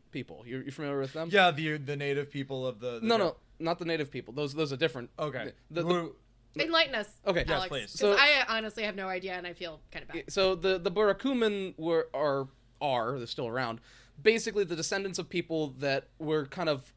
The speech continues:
Speaker 1: ostracized from the rest of society because they worked in what were considered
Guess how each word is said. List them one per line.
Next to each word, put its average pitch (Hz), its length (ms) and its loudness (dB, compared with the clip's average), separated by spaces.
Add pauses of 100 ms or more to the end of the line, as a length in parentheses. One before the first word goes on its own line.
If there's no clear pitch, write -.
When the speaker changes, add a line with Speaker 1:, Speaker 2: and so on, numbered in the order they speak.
(120)
Speaker 1:
ostracized 180 760 -2
from 156 280 -2
the 139 80 -2
rest 131 360 -6
of 143 60 -8
society 139 460 -2
because 135 320 -4
they 143 100 0
worked 139 260 -4
in 139 80 -4
what 135 120 -6
were 127 60 -10
considered 135 340 -6